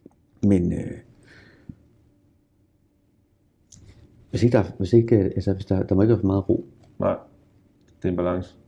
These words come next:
Speaker 1: Ja, for der må godt være, der skal hele tiden være noget udfordring
Speaker 2: Ja.
Speaker 1: et eller andet sted. Det er ikke fordi, at,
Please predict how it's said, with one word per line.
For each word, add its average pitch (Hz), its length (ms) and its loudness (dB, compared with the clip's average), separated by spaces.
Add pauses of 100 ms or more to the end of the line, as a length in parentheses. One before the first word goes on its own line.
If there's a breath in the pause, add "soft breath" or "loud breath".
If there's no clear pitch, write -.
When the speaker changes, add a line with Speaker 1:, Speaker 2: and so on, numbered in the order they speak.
(160)
Speaker 1:
Ja, 85 160 -4
for - 80 -2
der 95 240 -2
må 98 60 2
godt 98 180 0
være, 95 240 0
der 98 60 2
skal - 120 -2
hele 101 100 2
tiden 101 100 0
være 98 100 0
noget 104 120 -2
udfordring - 440 -6 (220)
Speaker 2:
Ja. 95 40 -4
Speaker 1:
et 101 40 0
eller 101 140 2
andet 92 100 -2
sted. 92 140 -2 (1300)
Det - 20 -20
er - 60 -2
ikke 98 100 0
fordi, 110 260 0
at, 95 120 2